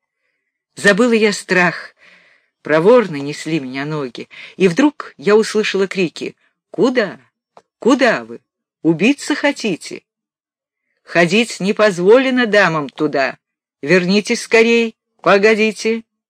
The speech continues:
Беда моя, видно, дежурный пришел. Его часовой так боялся. Кричал он так грозно, так голос был зол, шум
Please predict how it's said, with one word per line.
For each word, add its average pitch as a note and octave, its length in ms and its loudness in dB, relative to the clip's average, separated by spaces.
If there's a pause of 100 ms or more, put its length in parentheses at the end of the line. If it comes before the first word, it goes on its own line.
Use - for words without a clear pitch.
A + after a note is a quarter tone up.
(600)
Беда D3 420 -4
моя, B2 380 -10 (380)
видно, E3 440 -4 (100)
дежурный E3+ 640 -4
пришел. C3 520 -8 (480)
Его D3 220 -4
часовой C3 680 -10
так A#2+ 240 -12
боялся. B2+ 640 -12 (880)
Кричал E3 440 2
он D3+ 140 -4
так D3 220 -2
грозно, C#3 540 -2 (380)
так F3+ 240 2
голос D#3 400 2
был D3 220 -2
зол, F#3 420 0 (280)
шум G3 580 -2